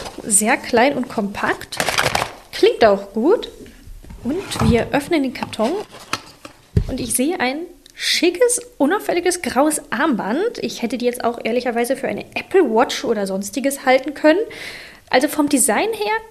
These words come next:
kommt die auf jeden Fall da dran. Nebenbei, die Uhr gibt es auch noch in Bordeaux-Rot. Also wenn man nicht so auf Grau steht, kann man auch eine andere Farbe nehmen. Jetzt nehmen wir die Uhr aus dem Karton.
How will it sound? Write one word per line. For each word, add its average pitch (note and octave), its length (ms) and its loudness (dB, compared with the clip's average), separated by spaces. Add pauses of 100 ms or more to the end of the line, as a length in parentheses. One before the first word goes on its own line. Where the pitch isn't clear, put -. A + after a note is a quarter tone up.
kommt D4+ 240 2
die D4+ 140 -2
auf - 160 -2
jeden D4 440 0
Fall B3 440 -4
da A3+ 100 0
dran. G#3+ 600 -4 (360)
Nebenbei, A3+ 480 2
die E4+ 200 2
Uhr C4+ 140 2
gibt C#4 220 -6
es B3+ 140 -2
auch A3 80 0
noch B3 140 -4
in A#3+ 200 0
Bordeaux-Rot. A3+ 960 2
Also G#3+ 240 -2
wenn G3 140 0
man G3 200 -2 (120)
nicht G#3 180 -2
so - 100 -8
auf - 280 -6
Grau F#3+ 260 -4
steht, G#3+ 400 -8 (300)
kann - 160 -6
man - 120 -8
auch - 140 -8
eine - 80 -4
andere F#3+ 240 -6
Farbe - 340 -8 (120)
nehmen. - 180 -10 (300)
Jetzt G#3+ 240 -2
nehmen B3 260 4
wir C4+ 80 0
die - 120 -6
Uhr A3+ 180 -4
aus C4+ 100 -4
dem A#3+ 160 -2
Karton. - 840 -2